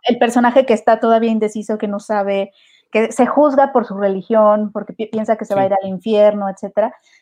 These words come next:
Speaker 1: Eh, le es mucho más fácil ser quien es cuando está con ellas, y a ellas igual, ¿no? Ellas son quienes son también porque están con, con, con las demás. Entonces,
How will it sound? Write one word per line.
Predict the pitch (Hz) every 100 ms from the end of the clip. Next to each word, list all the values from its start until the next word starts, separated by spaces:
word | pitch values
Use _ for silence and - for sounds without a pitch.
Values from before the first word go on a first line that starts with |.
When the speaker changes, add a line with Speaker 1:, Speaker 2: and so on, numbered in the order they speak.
| _
Speaker 1:
Eh, | 202 208 - _ _ -
le | 269 269 285 302
es | 294
mucho | 277 269 254
más | 247 254
fácil | 254 254 254 226
ser | 262 240
quien | 247 233
es | 240 247 -
cuando | - 208 202
está | 202 214
con | 220 220
ellas, | 220 185 170 _ _ _
y | 220
a | 214
ellas | 233 247 247
igual, | 233 220 233 214 202
¿no? | 202 262 - _ -
Ellas | 214 233 240
son | 269 262
quienes | 262 240 226
son | 233 226 226 247
también | 196 202 214
porque | 220 214
están | 190 233 233 233 _ _ _ _ _ _ _
con, | 214 202 190 -
con, | 185 170
con | - 190
las | 185 185
demás. | 190 233 240 - - -
Entonces, | 208 202 226 247 247